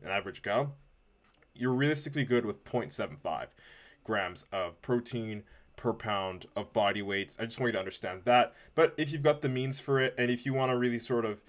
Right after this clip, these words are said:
you know, secure your gains, one gram is definitely what I'd recommend over and over and over again, all right? So tip number two, guys, when it comes to eleven ways to burn fat, especially if you're over thirty, doesn't matter if you're a guy, doesn't matter if you are a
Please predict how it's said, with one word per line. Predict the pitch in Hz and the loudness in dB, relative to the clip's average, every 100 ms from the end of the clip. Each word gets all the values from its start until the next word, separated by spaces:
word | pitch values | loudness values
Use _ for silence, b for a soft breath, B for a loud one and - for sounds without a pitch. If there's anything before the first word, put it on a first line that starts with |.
| b b b b _ | b b b b _
you | 127 | -8
know, | |
secure | 95 - - 139 127 117 - _ _ _ _ - - | -6 -8 0 4 6 6 0 _ _ _ _ -20 -2
your | 120 | 0
gains, | 113 110 110 104 | 2 0 0 -2
one | 117 | -4
gram | 110 110 104 101 90 | -2 -4 -4 -6 -10
is | 104 | -12
definitely | - 107 - 107 | -4 -4 -2 -4
what | 98 | -4
I'd | 87 | -4
recommend | 92 87 98 95 92 87 - - | -6 -8 -8 -8 -10 -12 -20 -10
over | 113 107 101 | -6 -4 -4
and | 98 | -6
over | 95 | -6
and | 92 | -6
over | 95 92 | -6 -8
again, | 85 82 80 | -8 -8 -8
all | 87 | -8
right? | 98 | -6
So | - 98 b b - | -6 -6 b b 2
tip | - 160 | 2 4
number | 175 | 2
two, | 170 175 | 2 2
guys, | 131 107 82 113 | 4 4 2 -4
when | |
it | 113 | -4
comes | - 143 139 - | 2 2 2 -2
to | 139 | 0
eleven | 117 120 127 127 127 104 | 4 6 4 4 -2 0
ways | 113 113 110 | 2 2 -2
to | 113 | -4
burn | 113 107 | -2 -2
fat, | 104 110 107 | 0 2 2
especially | - - 107 113 | 0 -4 -4 -4
if | 107 | -2
you're | 104 | -2
over | 95 90 | 0 -2
thirty, | - 165 160 156 | 2 4 4 4
doesn't | 110 107 95 | 0 -2 0
matter | 95 | 0
if | 90 - | 0 -6
you're | 92 | 2
a | |
guy, | 120 120 | 6 6
doesn't | 98 101 98 | 4 -4 -4
matter | 95 95 | -2 -4
if | 95 - | -6 -8
you | 101 | -6
are | 95 | -4
a | 90 | -6